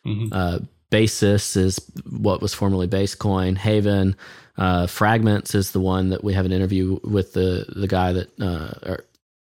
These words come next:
Speaker 2: is the C E O of that one. And, um,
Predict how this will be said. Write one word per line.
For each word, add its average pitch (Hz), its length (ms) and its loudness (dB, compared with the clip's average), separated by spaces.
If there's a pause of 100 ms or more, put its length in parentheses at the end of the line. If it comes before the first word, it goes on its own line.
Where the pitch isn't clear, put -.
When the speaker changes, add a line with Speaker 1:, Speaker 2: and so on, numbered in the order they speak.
(560)
Speaker 2:
is 95 220 2
the 92 120 2
C 98 220 2
E 95 60 4
O 87 60 2
of 90 60 0
that 90 200 0
one. 90 180 -2
And, 87 140 -4 (480)
um, 92 520 2